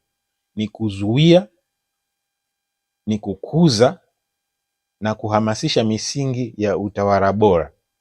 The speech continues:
na kutokomeza rushwa nchini. Sasa rushwa inaposhamiri, hata utawala bora huwa una-, unapotea.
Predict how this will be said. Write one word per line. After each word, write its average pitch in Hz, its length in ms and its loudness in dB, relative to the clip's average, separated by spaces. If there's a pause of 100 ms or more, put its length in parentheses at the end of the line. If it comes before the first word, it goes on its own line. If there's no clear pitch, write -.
(300)
na 92 120 -10
kutokomeza 104 920 -4
rushwa 101 320 -6
nchini. 87 500 -10 (1700)
Sasa 87 460 -8 (580)
rushwa 113 320 -2
inaposhamiri, 101 800 -4
hata 92 360 -8
utawala 87 460 -8
bora 98 380 -6 (560)
huwa 104 380 -2
una-, 85 520 -14 (260)
unapotea. 85 680 -16